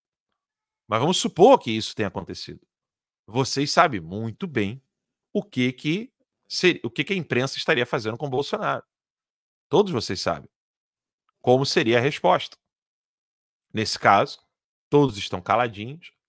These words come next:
quietos e sempre dando culpas. É, o culpado é sempre uma coisa genérica, etérea, abstrata, fora da realidade. Na verdade, o S T F,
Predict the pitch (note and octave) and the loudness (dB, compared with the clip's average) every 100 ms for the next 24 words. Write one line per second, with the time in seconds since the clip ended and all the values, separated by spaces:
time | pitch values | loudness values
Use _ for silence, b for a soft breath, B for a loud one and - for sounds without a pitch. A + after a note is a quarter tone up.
0 | _ _ C#3 F3 - - _ _ _ - | _ _ 4 4 0 -20 _ _ _ -12
1 | F3 D3+ D3 B2+ B2+ C#3+ - C3 C#3 E3 | -6 -6 -6 -4 -4 -4 -6 -6 -6 -10
2 | E3 - _ _ _ _ _ G2+ G2+ F#2+ | -14 -18 _ _ _ _ _ -20 -18 -18
3 | - A#2+ - A#2+ A#2+ - A#2+ D3 C#3+ A#2 | -10 -6 2 2 2 -6 -8 -10 -8 -6
4 | A#2+ A2 A2+ F#2 F#2 F#2 - F2 - _ | -6 -6 -6 -4 -4 -6 -10 -18 -20 _
5 | - G2 - G2 F2 F2+ A#2+ _ _ _ | -12 -10 -4 0 0 -2 -6 _ _ _
6 | _ - F2+ - - F#2+ F2 - A#2 _ | _ -10 -8 -6 2 4 2 -2 -12 _
7 | _ _ _ G#2 F2+ E2+ G2 B2+ E3 A#2 | _ _ _ 2 2 2 0 6 6 6
8 | - _ _ _ _ _ _ _ _ _ | -2 _ _ _ _ _ _ _ _ _
9 | _ _ _ _ D2+ _ _ _ _ _ | _ _ _ _ _ _ _ _ _ _
10 | _ _ G2 G2+ B2+ A2+ G2+ A#2+ _ _ | _ _ -2 2 4 6 4 0 _ _
11 | _ _ _ - G#2 - C3+ A2 G2 - | _ _ _ 0 2 4 6 6 4 -4